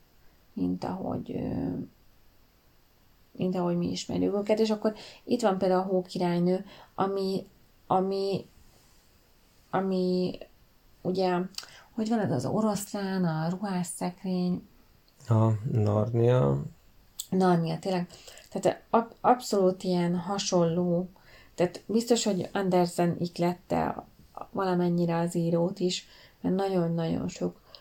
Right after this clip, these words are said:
Speaker 1: hasonlóság van a Hókirálynő alakjában. Elnézést kérek, bocsánat, csak nekem
Speaker 2: Legyen
Speaker 1: nagyon
Speaker 2: akkor ez
Speaker 1: lelőtték
Speaker 2: a,
Speaker 1: a pisit.
Speaker 2: legyen ez az utolsó.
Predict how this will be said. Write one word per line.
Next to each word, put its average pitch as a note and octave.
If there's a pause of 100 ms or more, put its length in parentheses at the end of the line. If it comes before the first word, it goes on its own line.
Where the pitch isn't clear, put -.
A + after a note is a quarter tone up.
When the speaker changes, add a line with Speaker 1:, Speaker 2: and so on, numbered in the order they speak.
(100)
Speaker 1:
hasonlóság E3+
van F#3 (1600)
a B3
Hókirálynő A#3
alakjában. B3+ (960)
Elnézést G#3
kérek, G3
bocsánat, G3
csak - (280)
nekem C3
Speaker 2:
Legyen A2+
Speaker 1:
nagyon A2+
Speaker 2:
akkor A#2
ez A#2
Speaker 1:
lelőtték C3
Speaker 2:
a, -
Speaker 1:
a -
pisit. -
Speaker 2:
legyen A2+
ez G#2+
az G#2+
utolsó. B2